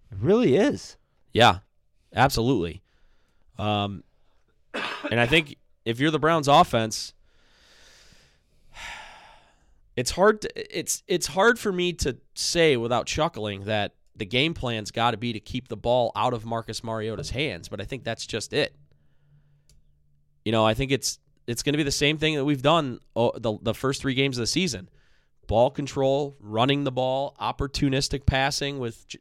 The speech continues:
Speaker 2: uh, Jacoby Brissett. So I think the Browns offense just need to keep, just needs to keep doing what they're doing. Um, and I think we'll be fine offensively. The problem is, is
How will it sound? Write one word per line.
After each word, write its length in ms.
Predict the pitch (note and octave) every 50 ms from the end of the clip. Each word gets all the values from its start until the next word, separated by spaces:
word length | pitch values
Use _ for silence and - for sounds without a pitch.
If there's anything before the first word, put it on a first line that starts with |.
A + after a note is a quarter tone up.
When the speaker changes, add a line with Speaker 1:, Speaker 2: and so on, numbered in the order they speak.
| _
Speaker 2:
uh, 160 | - A2+ A2 A2
Jacoby 320 | A2 A2 B2 B2+ A#2+ B2+
Brissett. 380 | A#2 A#2 - - C3 C3 D3 E3+ - _ _ _ _ _ _ _ _ _ _ _ _ _ _ _ _ _ _ _
So 120 | - -
I 40 | C3+
think 120 | F3+ A3 A#3
the 60 | A3+
Browns 320 | F#3 A3 A#3 B3 C4 A3
offense 400 | A#3 B3 B3 B3 - A3 F#3+ E3 -
just 160 | F3 - -
need 120 | F#3 F3
to 60 | D#3+
keep, 280 | - - F3+ F3 E3 - - - - _ _ _
just 300 | - - F#3+ F#3 - D3
needs 260 | D#3 F3+ F#3+ F3 - -
to 80 | D#3
keep 340 | B2+ - - E3+ - - G2+
doing 320 | G#2+ C3 D3 D3+ D3+ D3
what 200 | C3+ C3 B2+ - -
they're 100 | A2+ A2+
doing. 460 | G2 G2 B2 B2 A2 F2 D2 A1+ - - - _ _ _ _ - - - -
Um, 560 | G2+ G#2 G2 F#2+ F#2 F#2 F#2 F#2 F2+ F2 - _ _ _ - - _ _ _ _ _ _ _ _ _ _ _ _ _ _ _ _ _ _ -
and 140 | G#2 A#2 A#2+
I 40 | A#2
think 200 | A#2+ D3+ D3+ -
we'll 100 | F#3 -
be 140 | C3+ B2+ A#2
fine 400 | - - D#3+ E3 C#3 A2+ G2 G2+
offensively. 640 | G#2 G#2 - B2+ C3 B2 G#2+ F#2+ E2+ F2 D#2+ - _ _ _ _ _ _ _ _ _ _ _ -
The 80 | B2
problem 420 | - - F#3+ G#3+ A3+ G3+ D3+ B2 A#2+
is, 240 | A#2 A#2 A2+ A2
is 300 | A2+ A2 G2+ F#2+ - -